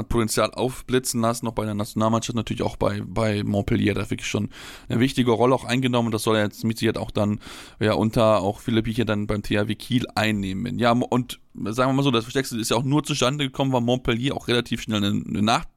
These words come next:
Nachfolge gefunden hat. Sie holen sich Andreas Holz-Jensen von Aalborg Handball, wo Jensen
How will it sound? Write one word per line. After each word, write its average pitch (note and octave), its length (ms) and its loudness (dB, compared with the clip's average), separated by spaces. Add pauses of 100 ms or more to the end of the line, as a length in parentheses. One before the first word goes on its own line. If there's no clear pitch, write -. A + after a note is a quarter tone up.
(160)
Nachfolge A2+ 480 -2
gefunden G#2+ 400 -2
hat. A2+ 140 -2
Sie A2 100 -2
holen C3 240 2
sich C3+ 180 0 (340)
Andreas A#2+ 640 2
Holz-Jensen A#2+ 720 0
von G#2 300 -2
Aalborg A2+ 420 0
Handball, A#2 460 0
wo A2 260 6 (400)
Jensen C3+ 640 4